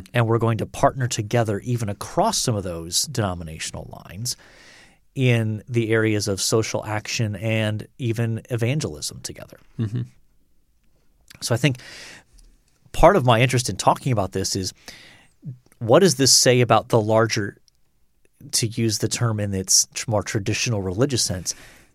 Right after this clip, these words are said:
Speaker 1: evangelical movement?
Speaker 2: Mm-hmm.
Speaker 1: Not talking politics here.
Speaker 2: Sure.
Speaker 1: What, what, what does the change in that term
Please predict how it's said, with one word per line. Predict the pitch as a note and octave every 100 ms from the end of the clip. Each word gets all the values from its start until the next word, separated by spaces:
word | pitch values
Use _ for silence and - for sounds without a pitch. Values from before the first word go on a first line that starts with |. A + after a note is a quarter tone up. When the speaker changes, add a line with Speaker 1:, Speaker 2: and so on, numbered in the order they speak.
| -
Speaker 1:
evangelical | E3+ E3 C3 B2+ A#2+ A#2 G#2+ - G#2
movement? | G2 A2+ B2 - D#2+ - -
Speaker 2:
Mm-hmm. | A2 F2+
Speaker 1:
Not | G#2
talking | - C3 B2+
politics | C3 C#3 G2 - -
here. | - -
Speaker 2:
Sure. | - - G#2 G2+ - - - - _ _
Speaker 1:
What, | - B2+ -
what, | A#2+ C3+ D3+ -
what | B2 D3+
does | E3 D#3+
the | A#2+
change | A#2 - C3+ C#3+ A#2+
in | A#2
that | G#2+ -
term | - A#2+ A2 G#2